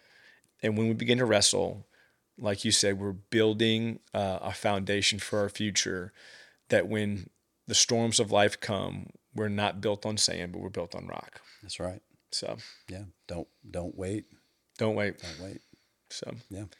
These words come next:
Speaker 2: I'll close this.
Speaker 1: Let's go.
Speaker 2: Father, we love you, and we
Speaker 1: Yes,
Speaker 2: just,
Speaker 1: Lord.
Speaker 2: um, we pray for ourselves, but we pray for the listeners. We pray for anybody that might hear this, Lord, that, um, that you just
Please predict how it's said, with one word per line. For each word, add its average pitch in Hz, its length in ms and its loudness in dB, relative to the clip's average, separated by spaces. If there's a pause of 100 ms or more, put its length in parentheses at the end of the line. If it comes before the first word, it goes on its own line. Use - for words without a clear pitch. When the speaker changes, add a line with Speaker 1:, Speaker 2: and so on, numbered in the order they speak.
(120)
Speaker 2:
I'll 80 100 -4
close 110 300 -2
this. - 220 -12 (160)
Speaker 1:
Let's 123 180 6
go. 170 120 8 (1400)
Speaker 2:
Father, 131 320 10
we 147 140 10
love 120 300 10
you, 101 200 4
and 98 160 2
we 110 120 2
Speaker 1:
Yes, 117 140 4
Speaker 2:
just, 107 340 6
Speaker 1:
Lord. 95 340 6
Speaker 2:
um, 78 180 -6 (1000)
we 127 80 2
pray 156 240 8
for 107 680 4
ourselves, 98 540 4
but 101 120 0
we 107 100 -4
pray 104 240 0
for - 180 -6
the 85 100 -6
listeners. 92 440 -2
We 95 60 -6
pray 92 180 -6
for 90 200 -4
anybody 95 440 0
that 80 200 -4
might 87 240 -4
hear 85 280 -4
this, 82 320 -6
Lord, 85 320 -4
that, 82 340 -4
um, 85 500 -4 (400)
that 92 120 0
you 113 140 -2
just - 460 -2